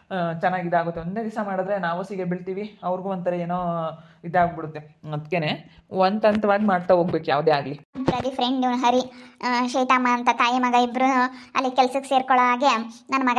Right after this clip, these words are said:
Speaker 2: ಹೇಳ್ಕೊಟ್ಟಿದ್ದಾನೆ. ಹೋಗಿ ಅವ್ರು ಅಲ್ಲಿ ಕೆಲ್ಸಕ್ಕೆ ಸೇರ್ಕೊಂಡಿದ್ದಾರೆ.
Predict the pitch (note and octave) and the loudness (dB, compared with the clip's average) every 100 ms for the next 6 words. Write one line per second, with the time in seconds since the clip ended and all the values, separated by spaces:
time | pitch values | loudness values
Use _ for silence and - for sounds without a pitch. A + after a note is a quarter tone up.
0 | B3+ A#3+ B3+ C4 B3+ A#3+ B3 A#3+ B3 B3+ | 4 4 4 2 2 0 2 4 4 4
1 | B3 A#3+ B3 A#3+ B3+ - B3+ C4 C4 B3 | 2 2 -2 -2 -2 2 4 4 2 4
2 | B3 B3+ - | 4 2 -4